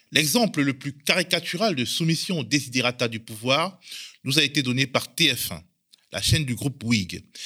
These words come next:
qui a organisé une émission compliquée, sans débat, comme le souhaitait Macron, autour de la thématique de la guerre en Ukraine, parce que ça donnait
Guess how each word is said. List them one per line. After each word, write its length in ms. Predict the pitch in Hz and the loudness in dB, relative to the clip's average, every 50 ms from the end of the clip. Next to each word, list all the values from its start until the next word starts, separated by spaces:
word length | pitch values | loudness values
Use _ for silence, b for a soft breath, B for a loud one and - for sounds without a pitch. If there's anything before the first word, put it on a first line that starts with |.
| B B B B - | B B B B 0
qui 80 | 170 | 2
a 20 | 175 | 2
organisé 380 | 156 156 170 165 165 160 202 | 4 2 2 2 2 0 0
une 80 | 190 170 | 0 0
émission 420 | 143 135 139 131 - - 135 123 | 0 -2 -4 -4 -4 -4 -6 -8
compliquée, 720 | - - - 180 185 185 185 - 131 - - - 104 95 | -8 -4 -2 -2 -2 -2 -2 -6 -8 -8 -6 -8 -6 -6
sans 260 | - - - 185 190 175 | -4 -2 0 2 2 2
débat, 460 | 139 135 123 95 95 98 92 92 - _ _ | 4 2 2 2 0 -2 -2 -4 -8 _ _
comme 160 | - - 90 98 | -16 -12 -10 -8
le 80 | 92 | -8
souhaitait 320 | - - 117 110 117 131 123 | -8 -6 -6 -4 -2 -2 0
Macron, 420 | 123 131 127 - - 170 202 208 B B B B B B B | 0 0 0 -2 -4 -4 -4 -4 B B B B B B B
autour 260 | 226 135 - 190 165 | -4 0 0 2 4
de 60 | 143 143 | 4 4
la 120 | 135 135 | 4 4
thématique 520 | 139 - 147 143 139 131 - - 185 160 | 2 2 2 2 2 0 0 -4 -6 -4
de 100 | - 123 | -2 0
la 100 | 113 110 | 2 2
guerre 220 | 104 104 127 120 110 | 2 2 0 0 0
en 80 | 107 | 0
Ukraine, 420 | 107 104 - - - 143 151 147 - - | -4 -4 -4 -4 -6 -6 -6 -8 -10 -12
parce 200 | - - - - - | -12 -10 -10 -10 -6
que 180 | - - 143 | 0 0 0
ça 160 | 151 - - 208 | 2 2 0 0
donnait 360 | 190 104 95 98 117 131 139 | 0 0 0 2 0 0 0